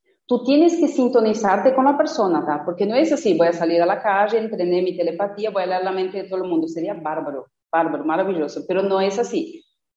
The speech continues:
Yo voy a, a entrar en contacto con el mental de las personas que están en sintonía conmigo.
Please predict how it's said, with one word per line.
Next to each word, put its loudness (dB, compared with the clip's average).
Yo 4
voy 6
a, 0
a 0
entrar 2
en -2
contacto -2
con -2
el 2
mental 0
de 0
las -2
personas -10
que -2
están 0
en -2
sintonía -4
conmigo. 0